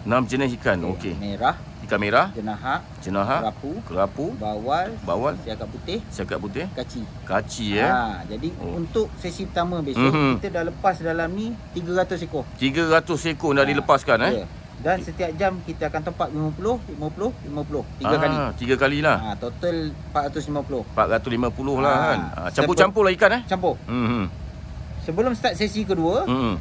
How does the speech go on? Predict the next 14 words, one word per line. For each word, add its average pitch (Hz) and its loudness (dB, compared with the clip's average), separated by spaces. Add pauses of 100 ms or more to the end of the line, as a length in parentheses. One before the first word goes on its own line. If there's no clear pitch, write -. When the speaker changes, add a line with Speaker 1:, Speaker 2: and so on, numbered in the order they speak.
(160)
Speaker 2:
antara 160 0
satu 165 -4
jam 165 2
tu, 170 -2
bila 165 -2
orang 160 4
dah 156 4
masuk, 160 -2
kita 190 -2
akan 196 -2
lepaskan 208 0
depan 180 0
dia 170 0
orang 180 2